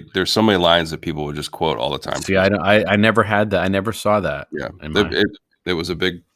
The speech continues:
Speaker 1: thing in my school. I
Speaker 2: Huh.
Speaker 1: try, I try to make it funny. It sounds sad, but it, it wasn't. It was just kind of like a pr-, a problem for a minute, and then, you know, people moved on, I guess. But it, it did kinda suck in <laughs> middle school, you know?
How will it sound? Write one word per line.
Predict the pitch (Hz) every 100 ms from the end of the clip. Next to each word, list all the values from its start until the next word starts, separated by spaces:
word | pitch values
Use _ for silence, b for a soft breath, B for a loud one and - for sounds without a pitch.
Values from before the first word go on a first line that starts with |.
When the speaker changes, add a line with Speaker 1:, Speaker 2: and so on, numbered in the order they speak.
| -
Speaker 1:
thing | 101
in | 85
my | 78
school. | - 87 80 _
I | 123
Speaker 2:
Huh. |
Speaker 1:
try, | - 208 -
I | -
try | - 214
to |
make | 139 117
it |
funny. | - 147 104
It | -
sounds | 127 120
sad, | 127 127
but | 95 80
it, | 65
it | 95
wasn't. | 95 113 107 87 -
It | 95
was | 107
just | 120 -
kind | 131 110
of |
like | 98 90 - - -
a | 85
pr-, | - -
a | 87
problem | 104 95 92 85
for | 90
a | 80
minute, | 82 87 90 -
and | 76 78
then, | 73 65 - _ _ _ _ -
you | -
know, | - 87 _ _ -
people | 78 69
moved | 69 65
on, | 64 57
I | 58
guess. | 52 -
But | - 95
it, | - - _
it | 131
did | 190 185
kinda | 123 92
suck | - 107 82
in | 80 82
<laughs> |
middle | - -
school, | - - - - - - -
you | 85
know? | 78 64